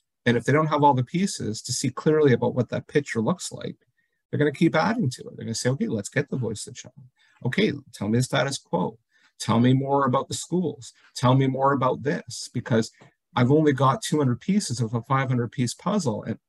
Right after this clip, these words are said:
I don't know what the picture looks like." And I can't, like, just because I'm a judge doesn't mean I'm,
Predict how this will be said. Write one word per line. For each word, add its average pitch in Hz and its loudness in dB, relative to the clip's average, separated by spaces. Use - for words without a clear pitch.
I - -2
don't 202 0
know 135 2
what 135 -4
the 120 -10
picture 123 -4
looks - -4
like." - -6
And 139 -4
I 139 0
can't, 143 -2
like, 117 0
just 180 2
because 170 2
I'm 151 2
a 139 4
judge 123 2
doesn't 123 0
mean 120 -4
I'm, 113 -4